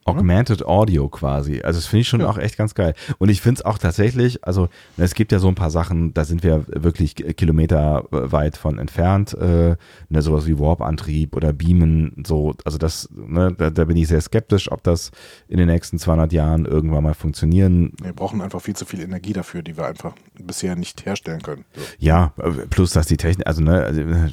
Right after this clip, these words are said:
Speaker 1: wir haben, wir haben ja, was, was haben wir gebeamt? Äh, ein, ein Elektron, ich weiß es gar nicht mehr genau, hier im, im cern haben, geht das doch,
Speaker 2: Mhm.
Speaker 1: ne? Ähm,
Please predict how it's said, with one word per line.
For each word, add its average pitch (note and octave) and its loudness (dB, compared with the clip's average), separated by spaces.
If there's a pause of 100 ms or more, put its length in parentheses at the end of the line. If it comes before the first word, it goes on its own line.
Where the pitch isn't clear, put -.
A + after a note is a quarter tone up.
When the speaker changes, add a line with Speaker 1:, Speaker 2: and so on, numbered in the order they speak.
Speaker 1:
wir D#2+ 0
haben, D2+ -2
wir D#2 0
haben E2 2
ja, E2 2
was, D#2 -6
was - -6
haben G#2 2
wir A2+ 4
gebeamt? G2+ 0
Äh, D#2 2
ein, D#2+ 0
ein D2+ -2
Elektron, G2 2
ich F2 -4
weiß C#2+ 0
es D#2 -4
gar C#2+ -4
nicht D2+ 0
mehr D2 0
genau, D2 2
hier D#2 0
im, D2+ -2
im D2+ -6
cern E2+ 0
haben, D#2 -2
geht - -6
das D2+ -6
doch, A2 0
Speaker 2:
Mhm. G#2+ -6
Speaker 1:
ne? F2+ 0 (560)
Ähm, E2+ 2